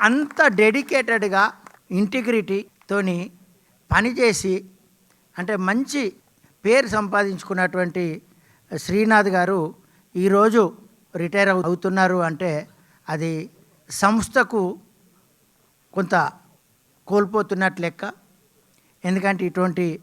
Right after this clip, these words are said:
మంచి అధికారులను రిటైర్ అవుతున్నప్పుడు వారి ప్లేస్లో మిగతా వాళ్ళు కూడా వస్తారని చెప్పి అనుకుంటున్నాము.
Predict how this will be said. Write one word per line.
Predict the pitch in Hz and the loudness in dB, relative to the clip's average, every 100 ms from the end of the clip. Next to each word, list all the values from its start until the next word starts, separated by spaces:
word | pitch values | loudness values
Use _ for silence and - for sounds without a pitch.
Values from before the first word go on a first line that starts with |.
| - | -6
మంచి | 180 208 254 | -4 -4 -2
అధికారులను | 202 180 175 185 175 175 175 156 - _ _ _ _ _ - | -2 -2 0 0 0 -2 -2 -6 -10 _ _ _ _ _ -8
రిటైర్ | 170 202 196 | -6 0 2
అవుతున్నప్పుడు | 190 185 185 185 156 175 185 160 - | 2 0 -2 -4 -4 -4 -4 -4 -8
వారి | 165 180 | 0 0
ప్లేస్లో | 175 165 196 190 240 | 0 -2 -2 0 2
మిగతా | 208 185 190 202 | 2 2 0 0
వాళ్ళు | 196 180 175 | 2 2 0
కూడా | 180 175 151 - _ _ _ _ | 0 0 -2 -8 _ _ _ _
వస్తారని | 147 147 - 202 208 190 | -6 -4 2 4 4 2
చెప్పి | 185 190 180 151 - _ _ _ _ | 0 0 -2 -2 -10 _ _ _ _
అనుకుంటున్నాము. | 143 170 160 175 185 185 180 214 | -8 -6 -4 -4 -4 -4 -4 -6